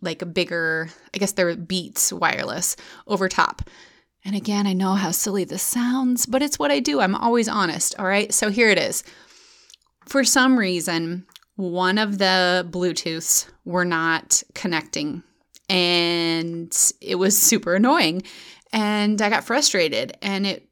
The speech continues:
I, it could have easily ruined my day. And I simply said, "Really, Nikki? Really? Is this what you are getting so worked up about?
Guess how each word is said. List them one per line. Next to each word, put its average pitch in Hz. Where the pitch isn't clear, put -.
I, -
it -
could 233
have 233
easily 226
ruined 180
my 165
day. -
And 180
I 196
simply 208
said, 165
"Really, 269
Nikki? 247
Really? 302
Is 247
this 294
what 277
you 233
are 202
getting 202
so 175
worked 185
up 180
about? 180